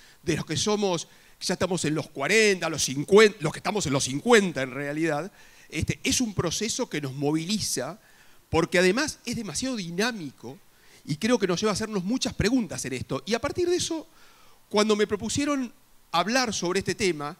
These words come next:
me empecé a preguntar cómo estaban viendo aquellos que pensaron inicialmente, como decía Fernando, en los noventa,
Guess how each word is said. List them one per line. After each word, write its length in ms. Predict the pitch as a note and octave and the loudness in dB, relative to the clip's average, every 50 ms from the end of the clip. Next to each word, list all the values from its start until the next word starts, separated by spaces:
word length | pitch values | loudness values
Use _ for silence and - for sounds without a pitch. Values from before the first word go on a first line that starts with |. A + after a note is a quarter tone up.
| - - - - - _ | -18 -20 -20 -20 -20 _
me 120 | - F3 G3 | 0 2 2
empecé 200 | - C4+ C#4 F4+ | 2 2 0 2
a 40 | |
preguntar 340 | - D4+ C#4 A#3+ C4 D#4 - | 2 2 2 2 2 -2 -2
cómo 220 | - E4 D#4+ D#4 C4 | 0 0 0 0 0
estaban 520 | - C#4 D4 D#4+ C#4+ B3+ A#3+ A3+ G3 F3 | 0 0 -2 -2 -2 -2 -4 -4 -6 -4
viendo 460 | E3 G#3+ C4 D#4 D#4 D#4 C#4+ C4 G#3 | -2 0 0 0 0 -2 -4 -2 -4
aquellos 340 | F3 - - - - C#4 - | -4 -4 -6 -8 -6 -6 -6
que 160 | - - D3+ | -6 -8 -10
pensaron 760 | - _ - D3+ D3 D#3+ E3+ - - - C4+ C#4 C#4 A#3+ F#3 | -10 _ -8 -8 -6 -6 -4 -4 -4 -4 -4 -4 -4 -4 -6
inicialmente, 960 | D#3+ D#3 E3 C#3 - - D#3+ D#3 D#3+ F3+ A#3 B3+ A#3+ A3 F#3 D#3+ C#3+ D#3+ D3+ | -6 -8 -6 -4 -4 -2 -2 -2 -2 -2 0 0 0 0 -2 -4 -4 -6 -6
como 180 | - D3 C#3+ C#3+ | -6 -6 -6 -6
decía 160 | C#3 G3+ F#3+ | -6 -6 -8
Fernando, 340 | - E3+ F#3+ G#3 G#3 F#3 E3 | -8 -8 -8 -8 -6 -4 -4
en 60 | D3 | -4
los 120 | C3 A#2+ | -4 -6
noventa, 800 | A#2 G#2+ B2+ C3 D#3+ G3 G3+ F#3+ E3+ D3 C#3 - - A2 A2+ | -6 -4 -4 0 2 2 2 2 0 -4 -6 -6 -6 -6 -6